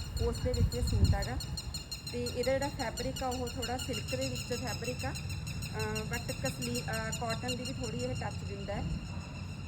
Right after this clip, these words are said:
ਇੰਨਾ ਜ਼ਿਆਦਾ ਸਿੰਥੈਟਿਕ ਵੀ ਨਹੀਂ ਹੈਗਾ ਗਾ। ਦੇਖੋ ਇਹ ਇੱਕ ਗਰਲਿਸ਼ ਲੁੱਕ ਵਾਂਗੂ ਸੂਟ ਆਉਂਦਾ ਹੈ, ਜਿਹਦੇ ਕਿ ਨੈਕ ਦੇ ਉੱਪਰ ਐਲੀਫੈਂਟ ਬਣਿਆ ਹੋਇਆ ਹੈਗਾ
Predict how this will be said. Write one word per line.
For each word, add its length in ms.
ਇੰਨਾ 220
ਜ਼ਿਆਦਾ 360
ਸਿੰਥੈਟਿਕ 580
ਵੀ 140
ਨਹੀਂ 300
ਹੈਗਾ 180
ਗਾ। 160
ਦੇਖੋ 340
ਇਹ 80
ਇੱਕ 80
ਗਰਲਿਸ਼ 520
ਲੁੱਕ 240
ਵਾਂਗੂ 260
ਸੂਟ 280
ਆਉਂਦਾ 240
ਹੈ, 60
ਜਿਹਦੇ 220
ਕਿ 100
ਨੈਕ 300
ਦੇ 100
ਉੱਪਰ 360
ਐਲੀਫੈਂਟ 500
ਬਣਿਆ 320
ਹੋਇਆ 200
ਹੈਗਾ 220